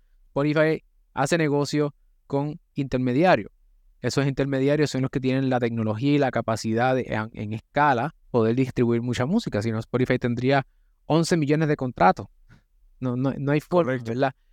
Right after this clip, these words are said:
Speaker 1: Entonces, hay una cuestión tanto, yo creo que bien práctica, ¿verdad? Como lógica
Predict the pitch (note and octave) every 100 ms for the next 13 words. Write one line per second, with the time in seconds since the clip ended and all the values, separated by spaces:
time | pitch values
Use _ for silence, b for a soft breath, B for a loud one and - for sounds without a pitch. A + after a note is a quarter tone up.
0 | _ _ - B2+ E3 F#3+ F3+ - _ _
1 | - E3+ G3 G#3+ G3+ - G#3 G3+ F#3 E3
2 | D#3 - C#3 C3 - - D3 F3+ F3 D#3+
3 | - C#3 D3 D3+ - D3+ - - A2 G#2
4 | G#2 C#3 _ _ _ _ _ _ G#2+ A2+
5 | B2+ C#3 - _ _ _ D3+ D#3 C#3+ D3+
6 | F#3+ F3+ - A2